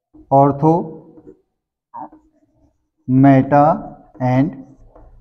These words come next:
para। जब carbon की position क्या हो, वन और टू पे हो, तो उसे कहते हैं वन टू कार्बोरेन या वन टू सी टू बी टेन एच ट्वेल्व, इसको कहते हैं ऑर्थो कार्बोरेन।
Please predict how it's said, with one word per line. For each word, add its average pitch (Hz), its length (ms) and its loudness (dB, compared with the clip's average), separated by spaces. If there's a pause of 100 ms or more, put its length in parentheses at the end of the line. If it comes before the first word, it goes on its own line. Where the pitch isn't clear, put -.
(200)
para। 107 340 -4 (880)
जब 196 200 -2
carbon 160 320 4
की 202 120 -6
position 175 420 -2
क्या 175 140 6
हो, 180 260 6 (640)
वन 170 280 4
और 175 220 2
टू 160 100 2
पे 160 140 0
हो, 160 120 4
तो 170 160 -2
उसे 160 180 -4
कहते 151 280 -2
हैं 165 100 4
वन 143 280 2
टू 180 220 2 (580)
कार्बोरेन 156 600 4
या 156 160 2
वन 151 280 0
टू 202 220 2 (520)
सी 170 180 4
टू 180 160 2 (300)
बी 147 280 2
टेन 170 260 -2
एच 143 200 0
ट्वेल्व, 156 400 2
इसको 165 280 -2
कहते 151 280 0
हैं 165 260 0
ऑर्थो 139 380 2
कार्बोरेन। 143 580 4